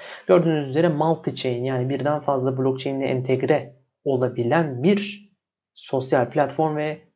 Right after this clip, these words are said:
bilgisayar oyunu. Peki faydaları neler?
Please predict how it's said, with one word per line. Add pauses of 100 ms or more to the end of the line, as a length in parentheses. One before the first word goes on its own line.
bilgisayar
oyunu. (280)
Peki
faydaları
neler?